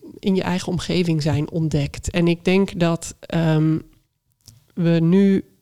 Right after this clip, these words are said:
met z'n allen proberen te bewaken, ook omdat festivalwerk, ehm, ja,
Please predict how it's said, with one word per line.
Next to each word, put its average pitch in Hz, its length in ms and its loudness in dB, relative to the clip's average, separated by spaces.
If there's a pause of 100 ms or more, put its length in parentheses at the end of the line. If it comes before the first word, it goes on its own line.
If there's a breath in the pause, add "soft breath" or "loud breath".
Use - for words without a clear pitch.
met 185 420 -2
z'n 185 140 0
allen 202 280 -2
proberen 170 420 -2
te 160 100 -6
bewaken, 160 680 -2 (1000)
ook 214 160 -2
omdat 175 280 0
festivalwerk, 175 1040 -2 (200)
ehm, 175 360 -4 (2000 loud breath)
ja, - 220 -6